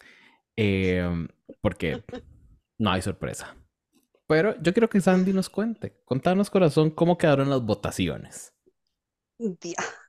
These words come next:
Speaker 2: El top tres. En tercer lugar tenemos a Slow Mo de la Catriona versus la Kylie, de La Más Draga seis. En segundo lugar tenemos a Dime de Clover versus Visa,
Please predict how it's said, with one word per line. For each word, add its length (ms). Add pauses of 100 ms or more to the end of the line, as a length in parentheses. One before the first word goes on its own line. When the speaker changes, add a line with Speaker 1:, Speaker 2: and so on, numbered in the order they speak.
(160)
Speaker 2:
El 260
top 180 (100)
tres. 220
En 160
tercer 460
lugar 460
tenemos 500
a 120 (100)
Slow 540
Mo 400
de 300
la 160
Catriona 580
versus 380
la 120
Kylie, 480 (560)
de 300
La 140
Más 140
Draga 220
seis. 440 (440)
En 180
segundo 360
lugar 260
tenemos 360
a 100
Dime 580
de 240
Clover 500
versus 440
Visa, 400